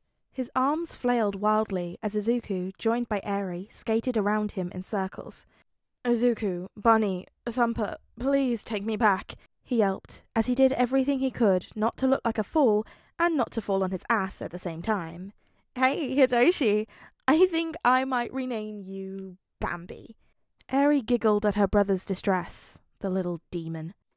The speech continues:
"Would you stop laughing and help me?" he shouted,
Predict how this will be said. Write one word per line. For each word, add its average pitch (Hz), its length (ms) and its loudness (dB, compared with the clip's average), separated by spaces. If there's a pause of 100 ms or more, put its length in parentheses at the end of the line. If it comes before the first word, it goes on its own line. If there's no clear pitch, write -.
(200)
"Would 254 280 -4
you 359 160 6
stop - 400 6
laughing 254 560 4
and 294 160 2
help 254 340 6
me?" 453 160 6 (560)
he 226 140 0
shouted, 190 560 -2